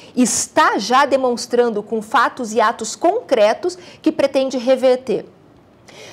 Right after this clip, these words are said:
O, o que nós temos hoje, a realidade que vivemos hoje,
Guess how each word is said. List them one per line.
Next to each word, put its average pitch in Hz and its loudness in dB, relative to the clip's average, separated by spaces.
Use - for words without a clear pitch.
O, 277 2
o 262 -4
que 381 2
nós 370 0
temos 233 -2
hoje, 220 0
a 185 -2
realidade 240 0
que 240 -12
vivemos 190 -8
hoje, 226 0